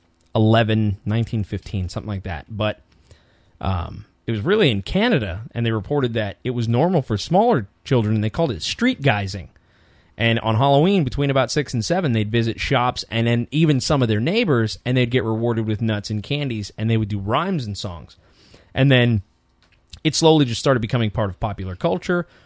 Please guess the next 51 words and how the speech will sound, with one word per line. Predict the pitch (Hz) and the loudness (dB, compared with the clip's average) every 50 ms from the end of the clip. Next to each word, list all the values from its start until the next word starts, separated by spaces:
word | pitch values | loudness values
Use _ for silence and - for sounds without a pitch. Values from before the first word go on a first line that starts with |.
| _ _ | _ _
More | - 120 123 | -2 0 2
and | 123 | 2
more | 117 113 | 2 2
people | 104 120 107 95 98 | 0 0 -2 -4 -4
did | 98 117 143 147 | -2 0 2 2
it. | 151 151 - | 2 0 -2
It | 120 110 - | -4 -8 -6
spread | - - 123 110 - | -2 -2 -2 -2 -2
from | - 107 101 | -2 -4 -4
Canada | - - 123 123 123 113 107 | -4 -4 -4 -2 -2 -4 -4
down | 98 110 110 | -4 -4 -4
to | 110 | -4
the | 101 104 | -4 -4
United | 101 101 110 104 98 92 92 | -4 -4 -4 -4 -6 -6 -8
States. | - - 185 202 214 202 - - - - _ _ _ _ _ _ _ _ _ _ - | -6 -4 -2 -2 -2 -2 -4 -10 -14 -16 _ _ _ _ _ _ _ _ _ _ -2
Um, | - 120 117 113 107 101 101 95 101 - _ _ _ _ _ - | 0 2 4 4 4 2 0 -2 -2 -6 _ _ _ _ _ 0
and | 135 151 | 2 2
did | 143 147 139 | 2 2 2
you | 147 175 | 0 2
know | 196 233 247 | 2 2 2
that | 202 151 127 | 2 2 2
actually | 143 165 - - 131 107 | 0 0 0 -2 -2 -2
in | - 120 117 113 | 0 0 0 2
the, | 113 | 2
in | - 143 180 214 | 2 4 4 4
the | 208 156 | 4 4
U | 151 180 190 170 170 | 4 4 4 4 4
S, | 202 226 180 127 - - - - _ _ _ _ _ _ _ _ _ _ _ _ _ _ _ _ _ _ _ _ - | 4 2 0 -2 -4 -8 -12 -14 _ _ _ _ _ _ _ _ _ _ _ _ _ _ _ _ _ _ _ _ -8
there | 101 123 175 208 | -2 0 0 0
was | 214 185 208 247 240 233 | 0 0 0 0 0 0
no, | 240 240 233 220 190 - - | 2 2 4 2 2 0 -4
it, | 139 139 - 135 139 - | -10 -12 -12 -12 -16 -16
it, | 139 135 - - | -16 -16 -10 -6
trick-or-treating | - 208 208 269 - - 202 185 226 185 | -2 -2 -2 -2 -4 -6 -4 -2 0 0
was | 139 - | 0 0
kinda | - 175 160 131 107 | 0 0 -2 0 -2
stalled | - - - - 170 208 247 247 202 147 113 - _ _ _ _ | -2 -2 2 4 4 6 6 6 4 2 0 -4 _ _ _ _
because | - 135 123 - 147 135 | -8 -4 0 0 0 2
they | 135 147 | 2 2
were | 135 120 110 | 2 2 0
rationing | 107 127 147 175 185 175 - 165 156 135 117 110 | 2 2 2 2 0 0 0 -2 0 0 0 0
sugar | - - - 202 226 233 285 175 92 - _ _ _ _ _ _ _ - | -2 0 0 0 2 2 0 -4 -4 -6 _ _ _ _ _ _ _ -10
in | - 123 123 120 117 | -4 -2 -2 -2 -2
April | 113 127 139 - 151 139 | 0 -2 -2 -2 0 0
nineteen | 139 131 131 120 - 139 127 - | 0 0 0 -2 -2 -4 -4 -2
forty-two | - 127 120 113 98 - 175 190 220 196 139 | -2 -2 -2 -2 -2 0 0 0 0 0 -4
'cause | - - 113 110 | -4 -4 -4 -4
of | 110 101 | -4 -2
World | 123 143 143 139 | -2 -2 -2 -2
War | 127 131 120 101 | -2 -2 -2 -2
Two. | - - 196 226 175 101 | -2 -2 -2 -2 -2 -6